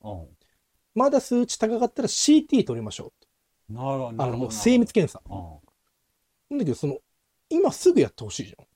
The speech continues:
Speaker 1: ていうか、その一週間って言った？今。
Speaker 2: 一ヶ月。
Speaker 1: 一ヶ月って言った？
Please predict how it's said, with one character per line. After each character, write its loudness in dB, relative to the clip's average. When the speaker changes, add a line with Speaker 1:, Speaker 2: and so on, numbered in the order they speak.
Speaker 1:
て 0
い 2
う 0
か、 0
そ -6
の -6
一 -2
週 2
間 -2
っ -12
て -20
言 -16
っ -20
た？ -12
今。 -12
Speaker 2:
一 -8
ヶ 0
月。 -2
Speaker 1:
一 -6
ヶ 4
月 -4
っ -20
て -20
言 -16
っ -20
た？ -18